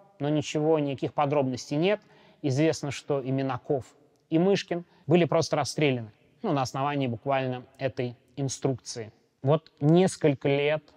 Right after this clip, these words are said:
действительно очень сложного, тяжелого режима. Фигнер говорит, что с трудом удается это все соблюдать,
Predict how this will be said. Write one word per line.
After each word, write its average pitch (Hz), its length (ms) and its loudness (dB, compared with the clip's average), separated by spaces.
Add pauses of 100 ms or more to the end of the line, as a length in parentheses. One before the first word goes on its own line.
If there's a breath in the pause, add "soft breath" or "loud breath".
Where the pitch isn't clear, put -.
(160)
действительно 143 840 -2 (100)
очень 147 360 -2
сложного, 135 840 -2 (240)
тяжелого 135 600 2
режима. 135 760 0 (480)
Фигнер 131 320 -4
говорит, 131 420 -2
что - 300 -10
с - 100 -14
трудом 139 560 4 (600 soft breath)
удается 135 920 -2 (840)
это 135 180 -6
все 135 180 -6
соблюдать, 139 720 0